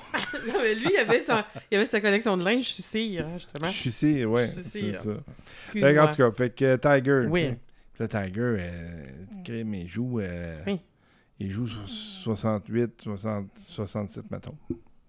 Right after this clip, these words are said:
Speaker 2: Je,
Speaker 1: Mhm.
Speaker 2: je donne des chiffres comme ça, là. Il joue, euh, en
Speaker 1: Ouais.
Speaker 2: moyenne cinq coups en bas de la normale.
Speaker 1: Ouais.
Speaker 2: Ben, et peut-être plus même. Puis là, le monde dit, « Caroline, pourquoi lui, il réussit ? » Ben, Christy, euh, il frappe, euh, à chaque,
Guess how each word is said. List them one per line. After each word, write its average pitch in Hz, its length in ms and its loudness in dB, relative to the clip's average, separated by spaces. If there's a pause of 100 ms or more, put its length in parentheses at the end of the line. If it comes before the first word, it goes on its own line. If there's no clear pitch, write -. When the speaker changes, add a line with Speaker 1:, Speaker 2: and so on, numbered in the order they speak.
(100)
Speaker 2:
Je, - 80 -8
Speaker 1:
Mhm. 190 260 0 (440)
Speaker 2:
je - 80 -20
donne 104 120 0
des 101 80 0
chiffres 95 220 -8
comme 110 160 -10
ça, - 140 -14
là. 131 120 -16 (580)
Il 104 80 -6
joue, 107 220 -2
euh, 90 220 -2
en 85 40 -8
Speaker 1:
Ouais. 87 60 -6
Speaker 2:
moyenne 104 300 0
cinq 120 300 0
coups 123 220 -6
en 101 100 -4
bas 98 120 -4
de 95 60 -6
la 92 100 -6
normale. 85 440 -10
Speaker 1:
Ouais. 175 140 -6 (720)
Speaker 2:
Ben, 92 380 -6 (400)
et 120 80 -10
peut-être 107 280 -4
plus 113 240 -6
même. 98 140 -12 (560)
Puis 113 100 -8
là, 107 40 0
le 104 60 0
monde 104 200 -4
dit, « 95 80 -14 (100)
Caroline, 135 500 -4
pourquoi 185 280 -2
lui, 165 320 -2
il 139 80 2
réussit ? » 147 500 -2 (840)
Ben, 117 240 -4 (600)
Christy, - 760 -10
euh, 113 200 -4 (640)
il 107 120 -8
frappe, 131 360 -4
euh, 113 220 2
à 117 120 -4
chaque, 135 280 -2